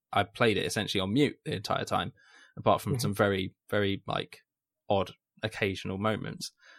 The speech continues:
Speaker 1: And so going back and actually listening to all that and go-, just going through the soundtrack and listening to those different, like, town themes. There's obviously the meme one where there's, like, the furret walking and it's got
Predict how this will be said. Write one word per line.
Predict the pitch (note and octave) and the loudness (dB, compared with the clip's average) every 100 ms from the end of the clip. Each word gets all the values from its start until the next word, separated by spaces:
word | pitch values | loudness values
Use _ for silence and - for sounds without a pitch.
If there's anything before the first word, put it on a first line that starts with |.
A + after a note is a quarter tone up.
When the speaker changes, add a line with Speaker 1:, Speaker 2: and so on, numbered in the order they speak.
| - _ _ _ B2+ | -20 _ _ _ 0
Speaker 1:
And | |
so | A#2 | 2
going | A#2+ F3 D3 | 6 6 8
back | D3+ C#3 | 8 6
and | A2+ A2+ | 4 2
actually | A2 A#2 | 2 2
listening | B2 B2+ A2+ | 2 2 -2
to | G#2 G#2+ | 0 2
all | G2+ | 2
that | A2 A#2+ D#2+ - _ - | 4 4 2 -6 _ -4
and | A2+ G#2+ | -2 -2
go-, | - A#2+ - A#2+ | 2 2 2 -2
just | C#3+ - - | 0 0 4
going | A#2 A#2+ A#2 | 6 6 4
through | A#2+ | 2
the | G2+ | 0
soundtrack | A2 B2+ B2+ G#2 | 4 2 4 0
and | G#2+ | 2
listening | A2 A2 | 0 0
to | G2+ | 0
those | G2+ G2 | 0 2
different, | A#2+ - G#2+ G2+ - _ _ _ _ - | 0 0 -2 -2 -4 _ _ _ _ -16
like, | - | -12
town | - - C3 C3+ | -4 2 4 4
themes. | - C3+ B2+ C3 C3 - - _ - | 2 2 4 2 0 -6 -12 _ -4
There's | A2+ | 4
obviously | C#3 B2 A2+ | 4 6 2
the | D#3+ | 0
meme | E3 C3 C3 B2 | 2 4 4 4
one | A2+ A#2 | 4 4
where | A2 G#2 | 2 2
there's, | G2+ | 2
like, | G#2 - | 0 0
the | - | -4
furret | - A2 G#2 F#2+ | 0 2 4 4
walking | G#2 G2+ G2+ A2+ G2+ G2 | 4 2 2 2 2 0
and | G2+ - | -2 -4
it's | - | -6
got | - G2 | -2 -2